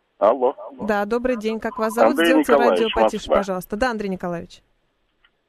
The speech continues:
Speaker 1: Вот, у меня жена татарка, из татарской семьи.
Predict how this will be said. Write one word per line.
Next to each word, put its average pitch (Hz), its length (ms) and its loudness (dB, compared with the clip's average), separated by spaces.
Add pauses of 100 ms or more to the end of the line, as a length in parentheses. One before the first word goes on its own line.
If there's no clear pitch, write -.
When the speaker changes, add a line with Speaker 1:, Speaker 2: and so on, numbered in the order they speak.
(160)
Speaker 1:
Вот, 98 300 0
у 123 40 -2
меня 139 460 2
жена 165 220 2
татарка, 107 640 -2 (880)
из - 120 -10
татарской 120 560 0
семьи. 78 360 -8